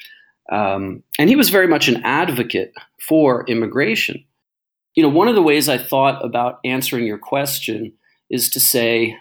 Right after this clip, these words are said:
well, eighteen sixty-eight is important, but so is eighteen sixty-nine. Uh, and I guess you could keep going <laughs> every year thereafter, but,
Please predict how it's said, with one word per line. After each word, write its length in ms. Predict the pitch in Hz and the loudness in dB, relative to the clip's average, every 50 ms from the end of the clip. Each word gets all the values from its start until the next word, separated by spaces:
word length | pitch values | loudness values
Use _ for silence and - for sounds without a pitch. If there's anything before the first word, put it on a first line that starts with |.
| _ - | _ -2
well, 160 | 127 139 143 | 0 2 2
eighteen 300 | 190 220 226 254 269 240 | 4 2 4 4 2 2
sixty-eight 600 | - - 196 170 - - - 143 139 143 160 156 | 2 2 2 0 0 0 2 2 4 4 4 4
is 140 | 135 110 131 | 2 2 0
important, 420 | 120 110 - 113 110 113 113 113 | 0 -2 -2 -2 -2 -2 -2 -2
but 80 | - 107 | -2 0
so 220 | - - 147 156 | 0 2 4 4
is 100 | 151 - | 4 4
eighteen 300 | 143 131 127 - 139 123 | 2 2 0 0 0 0
sixty-nine. 840 | 110 - - 117 - - - 113 107 113 123 123 117 98 - - - _ - - - - - - - | 0 0 -2 -2 -2 -2 -2 0 0 2 2 0 0 -2 -4 -8 -12 _ -20 -20 -20 -20 -16 -8 -2
Uh, 180 | 131 120 120 117 | 0 0 2 2
and 140 | 139 143 147 | 2 0 2
I 40 | 147 | 2
guess 220 | 165 185 175 - | 2 2 2 2
you 80 | 156 147 | 0 0
could 140 | - 120 - | -2 -2 -2
keep 200 | - 180 143 135 | -2 -2 0 0
going 320 | 135 135 127 135 135 - - | 2 2 2 2 0 -2 -2
<laughs> 60 | - | 0
every 720 | 220 226 226 - - 208 180 - - 180 - 330 - 180 170 | 0 0 0 2 2 2 2 2 2 0 0 0 0 0 2
year 200 | 151 151 139 131 | 2 2 2 2
thereafter, 400 | 123 131 165 190 - - - - 247 | 2 0 0 -2 -2 -4 -8 -6 -4
but, 180 | - 143 131 | -2 -2 -2